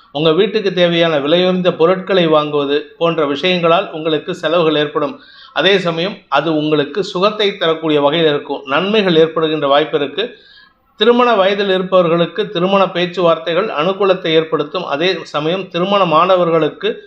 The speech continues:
மன நிறைவையும் ஒற்றுமையையும் ஏற்படுத்துகின்ற ஒரு நல்ல நாள். துலாம் ராசி. பாக்கியஸ்தானத்துல சந்திரன் தொழில் ரீதியான மாற்றங்களை ஏற்படுத்துகிறதுக்கு உண்டான சூழ்நிலை இருக்கிறதுனால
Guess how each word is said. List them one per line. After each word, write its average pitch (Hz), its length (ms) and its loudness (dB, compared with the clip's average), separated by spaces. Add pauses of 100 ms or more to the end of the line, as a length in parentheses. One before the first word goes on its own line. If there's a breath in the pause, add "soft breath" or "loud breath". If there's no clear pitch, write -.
(300 loud breath)
மன 170 340 2
நிறைவையும் 185 600 0
ஒற்றுமையையும் 185 720 0
ஏற்படுத்துகின்ற 165 680 0
ஒரு 160 160 2
நல்ல 143 260 2
நாள். 135 440 0 (1120)
துலாம் 220 400 2
ராசி. 156 400 -2 (680)
பாக்கியஸ்தானத்துல 196 1040 0
சந்திரன் 180 600 -2
தொழில் 202 340 2
ரீதியான 185 500 2
மாற்றங்களை 165 640 2
ஏற்படுத்துகிறதுக்கு 165 720 -4
உண்டான 147 280 0
சூழ்நிலை 160 460 0
இருக்கிறதுனால 147 600 0